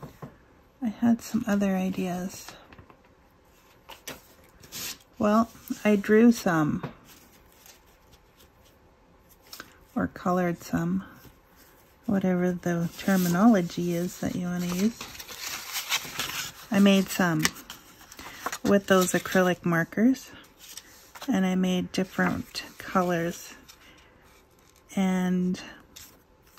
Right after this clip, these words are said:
honestly, okay, so I use coffee dyed cardstock. So they're a little curled.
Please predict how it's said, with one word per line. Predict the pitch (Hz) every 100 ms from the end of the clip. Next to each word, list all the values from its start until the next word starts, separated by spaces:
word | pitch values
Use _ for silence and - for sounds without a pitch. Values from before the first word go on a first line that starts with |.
| - - - - _ - -
honestly, | 226 233 - - 101 202 - - - - - - - - - -
okay, | 214 - 190
so | -
I | 202
use | 202 214 226 214
coffee | - 202 196 - 196
dyed | 190 175 170
cardstock. | 170 - 185 175 - - 175 170 170 - - - - - - - - - - - - - - _ - - - - - - - - _ _ - - _ - - - - - - -
So | 208
they're | 190 185 180
a |
little | 185 180
curled. | 175 - - - 180 170 160 160 190